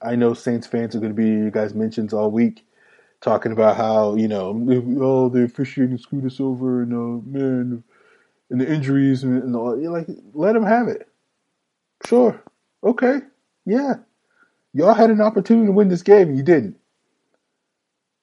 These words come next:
You know? But it's not like the Falcons didn't deserve to win the game.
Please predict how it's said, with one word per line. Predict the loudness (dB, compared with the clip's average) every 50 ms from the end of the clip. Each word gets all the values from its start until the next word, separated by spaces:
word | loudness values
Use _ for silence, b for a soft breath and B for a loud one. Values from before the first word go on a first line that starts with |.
| _ _ -14
You | -10 -6
know? | -4 -4 -4 -6 -8 _
But | -2 4 6 6 6
it's | 6 4
not | 2 0 2 2
like | 2 2 4
the | 2 0
Falcons | 0 -2 -4 -4 -6 -6 -4
didn't | -4 -4 -4
deserve | -4 -4 -2 0 0 0 0
to | 0
win | -2 -2 -2 -4
the | -4
game. | 0 0 2 2 0 -2 -8 -14 -18